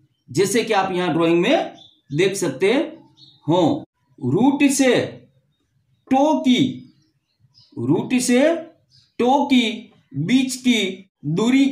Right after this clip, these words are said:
के अंतर को लेग लेंथ कहा जाता है। लेग लेंथ को यहाँ पर एल वन और एल टू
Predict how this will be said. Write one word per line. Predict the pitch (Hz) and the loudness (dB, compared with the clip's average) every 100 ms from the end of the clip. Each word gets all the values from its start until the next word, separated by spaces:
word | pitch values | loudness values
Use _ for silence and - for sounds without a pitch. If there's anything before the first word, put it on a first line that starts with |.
| - | 2
के | 277 214 127 - | 2 2 -2 -6
अंतर | 196 208 277 277 | -6 0 2 0
को | - 233 214 - - - _ | 4 4 4 2 -10 -20 _
लेग | 123 127 185 269 220 | 0 4 4 2 2
लेंथ | 196 202 269 - | 2 2 2 0
कहा | 185 190 | 0 2
जाता | 175 165 185 254 294 - _ _ _ | 2 0 0 0 -2 -10 _ _ _
है। | 156 202 147 117 - _ _ _ _ - | -2 0 0 -2 -14 _ _ _ _ -10
लेग | 110 135 254 277 254 | 0 2 4 2 0
लेंथ | 202 185 262 311 269 - | -2 0 2 2 2 0
को | 269 226 127 - _ 123 | 2 2 0 -6 _ 0
यहाँ | 170 208 | 0 0
पर | 208 190 185 - _ _ _ _ _ _ _ _ _ _ _ _ 165 | 0 -2 -2 -10 _ _ _ _ _ _ _ _ _ _ _ _ -2
एल | 196 190 | 2 4
वन | 175 208 233 247 - _ _ _ | 4 2 -2 -6 -12 _ _ _
और | 165 175 - | -2 -2 -2
एल | 180 196 196 | 0 0 2
टू | 233 | 0